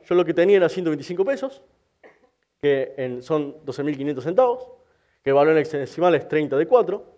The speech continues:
y ese treinta D cuatro está guardado al revés en este caso. Pero lo que hice, iba a hacer un viaje, que el viaje salía ciento veinticinco pesos, cargo ciento veinticinco pesos, hago el dump, viajo por ese mismo monto,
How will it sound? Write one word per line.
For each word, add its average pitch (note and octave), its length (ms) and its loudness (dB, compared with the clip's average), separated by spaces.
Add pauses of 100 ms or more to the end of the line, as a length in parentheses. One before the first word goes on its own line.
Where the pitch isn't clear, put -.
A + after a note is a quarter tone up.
(420)
y D3 60 -8
ese D3+ 120 -6
treinta G#3 260 4
D G#3 100 6
cuatro A3+ 580 4 (220)
está - 140 2
guardado F3+ 280 8
al F3 60 4
revés G3 320 4
en E3+ 80 -4
este E3 120 -10
caso. - 300 -8 (920)
Pero F#3 120 2
lo G3 80 6
que B3+ 100 -2
hice, G#3+ 300 2 (760)
iba G#3 160 8
a - 20 10
hacer G3+ 200 2
un G3+ 100 0
viaje, B3 400 2 (120)
que - 60 -10
el B2+ 100 -6
viaje E3 240 2
salía C#3+ 220 -2
ciento C3 200 -10
veinticinco A#2+ 300 -10
pesos, G3+ 340 -4 (600)
cargo D3 240 4
ciento B2+ 180 -8
veinticinco D#3+ 300 -10
pesos, A3 280 -6
hago C#3+ 180 -4
el F3 80 -2
dump, A3 200 -2 (420)
viajo F3 400 2
por D3 100 -2
ese D#3 160 -8
mismo E3 160 -6
monto, G3 420 -6